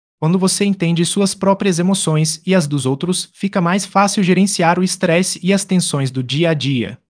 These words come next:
Isso resulta em um ambiente de trabalho onde todos estão mais motivados e focados. Uma pesquisa mostrou que equipes com alta inteligência emocional têm melhores resultados.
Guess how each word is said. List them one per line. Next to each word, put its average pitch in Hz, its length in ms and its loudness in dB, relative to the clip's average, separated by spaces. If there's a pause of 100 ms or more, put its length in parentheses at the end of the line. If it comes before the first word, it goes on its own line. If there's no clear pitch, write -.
(200)
Isso 180 200 -2
resulta 147 340 0
em 170 100 0
um 180 120 2
ambiente 170 420 0
de 143 100 -2
trabalho 131 460 0
onde 135 160 -2
todos 190 380 -2
estão 202 240 -2
mais 175 240 2
motivados 147 720 -2
e 185 80 -4
focados. 135 880 -6 (240)
Uma 175 140 2
pesquisa 180 420 0
mostrou 185 400 4
que 185 120 0
equipes 185 400 -2
com 185 180 2
alta 139 240 2
inteligência 160 680 0
emocional 165 520 2
têm 185 180 2
melhores 156 400 4
resultados. 135 880 -4